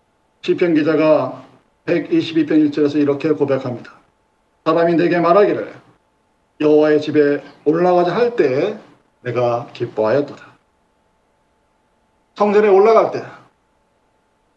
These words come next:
예배하러 한 길 그 자체가 우리들에게 중요한 가치라는 사실입니다. 그럼 하나님은 우리가 인정을 하든 인정하지 않든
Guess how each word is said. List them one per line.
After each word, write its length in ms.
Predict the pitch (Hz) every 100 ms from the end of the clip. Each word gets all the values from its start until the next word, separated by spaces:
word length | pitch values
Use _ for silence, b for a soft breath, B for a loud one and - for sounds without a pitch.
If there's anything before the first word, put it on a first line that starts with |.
| _ _ _ _
예배하러 760 | 147 165 170 165 - - 196 185
한 380 | 175 180 170 175 - _ -
길 240 | 190 175 -
그 220 | 180 180
자체가 800 | - 165 - 226 147 - - - - _ _ _ _ _ _
우리들에게 640 | 131 131 127 127 139 156 -
중요한 480 | - 143 143 135 135
가치라는 500 | - 127 139 139 170
사실입니다. 500 | 165 147 117 104 - _ _ _ _ _ _ _ _ _ _ _ _ _ _ _ _ _ _ _ _ _ _ _ _ _ _ _
그럼 180 | - 123
하나님은 500 | 143 147 139 151 147 - - _ _ _ _ _ _ _ _ _ _ _ _ _ _ _ _ _ _ -
우리가 200 | 175 202
인정을 340 | 180 180 190
하든 200 | 185 180 165
인정하지 400 | 156 156 147 147
않든 420 | 131 - 110